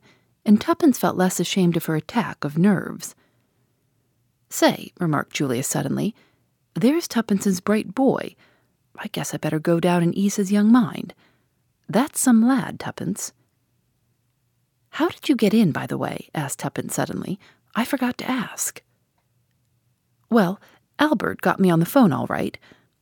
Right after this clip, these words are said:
I ran round for Sir James here, and we came right on. The boy was on the lookout for us, and was just a mite worried about what might have happened to you.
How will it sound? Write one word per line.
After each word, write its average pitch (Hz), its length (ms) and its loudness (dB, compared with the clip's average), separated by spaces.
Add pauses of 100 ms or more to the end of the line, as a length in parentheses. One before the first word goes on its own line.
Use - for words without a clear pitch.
I 190 100 -4
ran 180 240 0
round 165 280 2
for 170 100 -6
Sir 170 220 -4
James 180 420 4
here, - 240 -8 (280)
and 185 100 4
we 185 80 6
came 190 260 2
right 185 140 4
on. 226 360 -2 (920)
The 202 140 -2
boy 285 320 4
was 160 140 -2
on 165 120 4
the 160 80 2
lookout 190 380 0
for - 160 -4
us, - 300 -8 (140)
and 190 140 4
was 214 140 4
just 277 200 -2
a 175 60 2
mite 180 320 0
worried 214 500 0 (300)
about - 240 -2
what 190 140 -2
might 175 160 2
have 165 80 -4
happened 180 400 -2
to 190 80 -2
you. 240 380 0